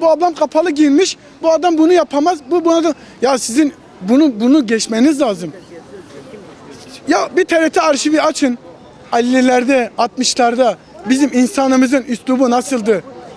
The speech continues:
Konuşması nasıldı? Nasıl bir Türkçeyle konuş-, Biz şimdi Türkçe mi konuşuyoruz? Saçma abi ya. Ne yapıyorsun? Ne ediyorsun? Nereye gidiyorsun? Nereye geliyorsun? Anladın mı abi? Hani bizim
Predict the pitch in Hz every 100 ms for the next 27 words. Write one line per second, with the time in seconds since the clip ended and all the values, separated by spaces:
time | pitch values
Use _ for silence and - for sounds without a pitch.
0 | - 233 269 - 269 - 226 247 - 262
1 | 247 202 - - - - 247 - 269 294
2 | 277 302 - 302 277 254 247 202 - -
3 | 240 339 320 - - 480 480 359 247 -
4 | 208 170 - - - - - - - -
5 | 208 196 277 330 370 339 320 - - -
6 | - - - 214 269 285 254 220 302 269
7 | 302 277 214 220 294 285 302 294 254 196
8 | 247 277 285 302 240 220 202 233 294 -
9 | - - - - - - - - - -
10 | 226 262 415 427 359 349 208 - - -
11 | - - - - 294 - - - - 359
12 | 330 226 - - 302 359 330